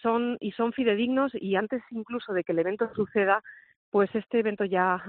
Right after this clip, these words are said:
ha dado mucho más de lo que han puesto a todos los sponsors, ¿no? Entonces, bueno, yo creo que viendo esto, creo que el gobierno, eh,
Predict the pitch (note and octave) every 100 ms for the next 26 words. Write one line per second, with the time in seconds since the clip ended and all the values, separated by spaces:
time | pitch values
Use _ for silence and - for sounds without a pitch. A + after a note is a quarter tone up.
0 | - F#3+ F3 F3+ F#3 F#3 F#3+ F#3+ F3 F3+
1 | - - _ - _ _ - F#3+ F3+ G3
2 | F#3 F3 F#3+ F#3 E3 E3 E3+ D#3+ D3 E3
3 | D#3 D3 D#3 G3 F3+ F3+ F#3 G#3+ G3+ -
4 | _ - - - A#3+ A3+ A3 G#3+ A3 A#3+
5 | A3 A3+ A#3+ A#3 - A#3 G3+ G3+ G#3+ G3
6 | F#3+ G3+ G#3 G#3 _ _ _ _ - F3+
7 | F3 E3